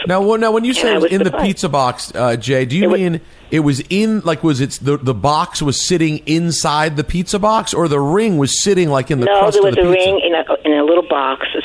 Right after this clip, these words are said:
Speaker 2: you know, tiny box, and then he, I guess they put it in the thing. And when I walked in the house, my mom, my dad, my sister was there, myself, and, um,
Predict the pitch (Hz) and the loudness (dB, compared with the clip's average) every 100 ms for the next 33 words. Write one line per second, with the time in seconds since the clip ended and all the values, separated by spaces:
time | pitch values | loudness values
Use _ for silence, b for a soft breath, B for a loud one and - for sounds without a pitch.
0 | - 156 139 - 143 156 160 135 127 143 | -2 0 0 0 -2 0 0 0 -2 -4
1 | - 156 147 143 139 151 135 151 - 143 | -4 -2 2 0 0 -2 0 0 0 -2
2 | - 147 151 147 - 165 139 170 170 156 | 0 2 2 0 0 -2 0 0 0 0
3 | 156 165 185 - 202 160 151 - 147 147 | 2 2 2 0 0 0 -2 0 0 2
4 | 156 175 165 143 131 139 135 - 147 147 | 0 0 0 0 0 -2 -2 -2 -2 0
5 | 147 143 143 143 - - - 147 - - | 0 2 0 0 -2 -2 -2 -4 -4 -4
6 | - - - - - 294 - 165 160 160 | -2 -2 -4 -6 -6 -4 -2 -2 -2 0
7 | 151 151 151 | 0 0 -2